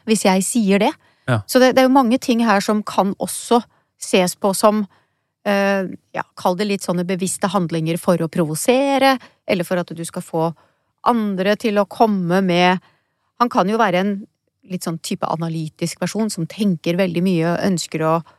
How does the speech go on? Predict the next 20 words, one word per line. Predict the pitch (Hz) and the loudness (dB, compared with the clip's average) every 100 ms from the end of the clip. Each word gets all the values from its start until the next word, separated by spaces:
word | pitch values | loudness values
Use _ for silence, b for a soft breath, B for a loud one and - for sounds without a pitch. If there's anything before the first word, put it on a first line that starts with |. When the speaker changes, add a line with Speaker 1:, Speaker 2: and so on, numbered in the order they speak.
| b b _ _ _ | b b _ _ _
Speaker 1:
ønsker | 277 262 339 | -2 -2 -6
å | 381 | -4
provosere | 349 330 339 311 | -2 2 6 6
litt, | 311 311 311 | 4 0 0
så | |
han | 302 | -2
får, | - 262 262 269 | 4 4 6 4
eh, | 262 240 | 2 2
igjen | 254 254 233 233 - | 4 4 4 2 -4
i | - 233 - | -2 -2 2
gang | 208 202 226 175 | 2 4 0 -2
en | 196 202 | 0 0
eller | 208 190 | 2 2
annen | 185 | 2
form | 202 | 0
for | 180 190 | 0 -2
politisk | 214 185 175 - 202 - | 0 0 -2 -2 -4 -2
dialog, | 196 190 180 208 220 214 214 | 0 4 6 6 6 4 4
eller | 220 214 220 | 4 6 4
et | 202 | 2